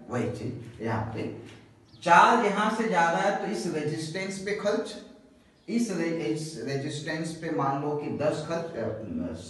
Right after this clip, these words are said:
सिक्स खर्च, यहाँ पे फ़ोर, टोटल कितना? टेन। हमने कहा टोटल रास्ते में टेन खर्च, वही इक्विवेलेंट हुआ। मतलब मेला पूरे को एक साथ लेके बोले तो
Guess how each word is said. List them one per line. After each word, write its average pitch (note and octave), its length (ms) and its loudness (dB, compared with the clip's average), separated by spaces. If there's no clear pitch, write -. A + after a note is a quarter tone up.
सिक्स - 400 -4
खर्च, G3+ 300 2
यहाँ D3 240 4
पे D3+ 300 -2
फ़ोर, D3 220 0
टोटल C3+ 360 -4
कितना? F3+ 520 -6
टेन। - 380 -6
हमने F3+ 260 0
कहा - 560 2
टोटल G#3+ 540 4
रास्ते - 480 2
में E3+ 360 -4
टेन C#3 320 -2
खर्च, A2 300 -8
वही D3+ 120 0
इक्विवेलेंट F3 460 -2
हुआ। D3 200 -4
मतलब C#3 260 0
मेला D3+ 380 4
पूरे D#3+ 460 2
को - 200 0
एक D3 220 0
साथ C#3+ 380 0
लेके C3 240 -2
बोले A#2+ 360 0
तो C#3+ 600 -4